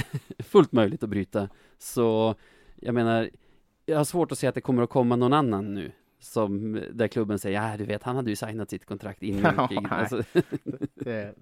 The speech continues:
Speaker 2: lär inte fungera. <laughs> Den går inte längre. Skellefteå försökte, gick inte.
Speaker 1: Så utkomsten av det här kanske är positivt för svensk hockey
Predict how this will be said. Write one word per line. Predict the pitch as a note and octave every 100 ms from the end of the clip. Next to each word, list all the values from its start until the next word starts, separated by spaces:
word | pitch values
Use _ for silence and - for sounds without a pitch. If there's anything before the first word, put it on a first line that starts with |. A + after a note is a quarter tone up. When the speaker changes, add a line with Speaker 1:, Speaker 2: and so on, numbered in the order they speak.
| -
Speaker 2:
lär | A2+ A2+
inte | A2+ G#2+
fungera. | - A2 A2 G2 - _ _
<laughs> | - -
Den | B2+ C3 B2
går | A#2 A2+
inte | G#2 B2
längre. | G#2+ G2 G2
Skellefteå | A#2+ C#3 - E3+
försökte, | E3+ C#3+ C#3+ - E3+ -
gick | A#2 B2
inte. | A2+ G2+ - - _ _ _ _ _ -
Speaker 1:
Så | - C#3+
utkomsten | E3+ - F#3+ E3 D3+
av |
det | C3
här |
kanske | B2 C#3+ A#2+ E3
är |
positivt | C3+ F#3+ - - - -
för | -
svensk | A2+ G#2+ G2+
hockey | G#2+ - G#2 G2+